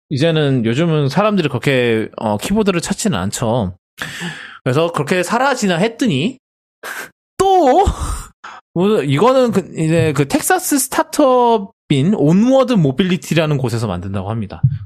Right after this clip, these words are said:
그래서 이, 그래서 이 온-, 온워드 모빌리티가 뭘 만드는 데인고 하니, 그런 산업, 이제 뭐, 그런 이제 공사, 뭐, 이런 공사 인부들, 이제 이런 분들이 그런 이제 쓸만한 이제 그런 러기드 스마트폰 이런 데를 만든다고 하나 봐요.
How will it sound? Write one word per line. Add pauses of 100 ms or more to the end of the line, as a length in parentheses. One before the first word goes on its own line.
그래서 (560)
이,
그래서
이
온-,
온워드
모빌리티가
뭘
만드는
데인고
하니,
그런
산업, (240)
이제
뭐,
그런
이제
공사,
뭐,
이런 (460)
공사
인부들,
이제
이런
분들이 (1080)
그런
이제 (360)
쓸만한
이제
그런
러기드
스마트폰
이런
데를
만든다고
하나
봐요.